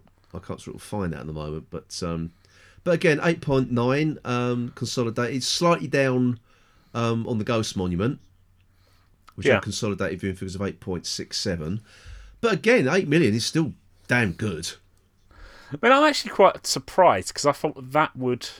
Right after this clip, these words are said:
Speaker 2: really pick up just because of the, the good press it got after the showing, that a lot of people would, um, look to catch up on that.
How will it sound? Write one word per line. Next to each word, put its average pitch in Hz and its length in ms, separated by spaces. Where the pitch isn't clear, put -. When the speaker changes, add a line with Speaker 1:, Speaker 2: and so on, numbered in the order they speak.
Speaker 2:
really 139 340
pick - 300
up - 260
just - 220
because 120 340
of 120 180
the, 113 280
the 123 160
good 127 200
press - 320
it 123 180
got 139 240
after 110 380
the 110 60
showing, 95 480
that 87 100
a 107 80
lot 107 140
of - 80
people 104 400
would, 101 280
um, 101 460
look 113 400
to 104 260
catch - 340
up 104 220
on 87 140
that. 80 180